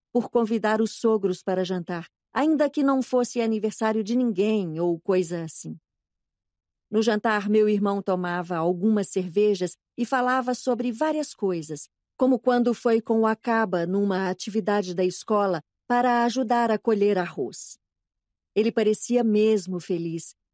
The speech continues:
embora uma coisa me incomodasse. Os únicos pratos que Haruka fazia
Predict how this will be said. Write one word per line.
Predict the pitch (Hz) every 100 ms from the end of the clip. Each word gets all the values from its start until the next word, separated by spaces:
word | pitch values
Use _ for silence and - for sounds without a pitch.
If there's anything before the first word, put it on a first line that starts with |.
| _ -
embora | 240 254 277 277
uma | 269 277
coisa | 269 269 269 247 254
me | 254
incomodasse. | 262 254 262 247 226 185 160 160 - - _ _ _ _ _ _ -
Os | 240 226
únicos | 311 302 302 -
pratos | - 240 220 - 185
que | -
Haruka | 202 196 190 214 202
fazia | - 175 151 180 208 170